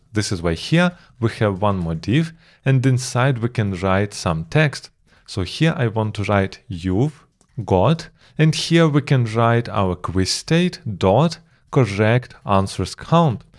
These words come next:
And actually for now we just have initial state zero, but it will be automatically updated later. Now here we need to write off, and here we will have one more property, quiz state dot questions dot length.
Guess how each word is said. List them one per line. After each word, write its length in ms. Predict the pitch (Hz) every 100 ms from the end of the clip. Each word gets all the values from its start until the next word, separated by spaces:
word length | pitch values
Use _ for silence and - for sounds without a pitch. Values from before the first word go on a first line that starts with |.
| _ _ -
And 140 | 127
actually 300 | 156 - 156
for 180 | - 147
now 280 | 135 147 160
we 140 | 139
just 300 | 123 135 123 -
have 180 | 139 135
initial 540 | - 117 120 123 117
state 380 | 101 - 110 90
zero, 460 | 78 82 92 165 175 - _
but 220 | 147 151 180
it 160 | 175
will 160 | 151 165
be 140 | 151
automatically 800 | 127 123 120 117 117 123 120 120
updated 640 | 120 92 - 90 85 -
later. 400 | 110 151 139 - - _ - -
Now 140 | 127 139
here 300 | 131 175 175
we 160 | 131
need 320 | 127 120 139 127
to 100 | 127
write 280 | 120 95 -
off, 440 | 120 107 160 165 - _ _
and 180 | 143 139
here 360 | - - 151 151
we 140 | 123
will 160 | 113 120 -
have 180 | 120 107
one 160 | 98 95
more 140 | 92
property, 600 | - 107 120 165 185 190
quiz 320 | - - 123
state 680 | - - - 117 131 135 - 104
dot 340 | 107 90 -
questions 680 | - 90 82 - 170 180 - - _ -
dot 320 | 98 98 98 -
length. 440 | 127 160 127 -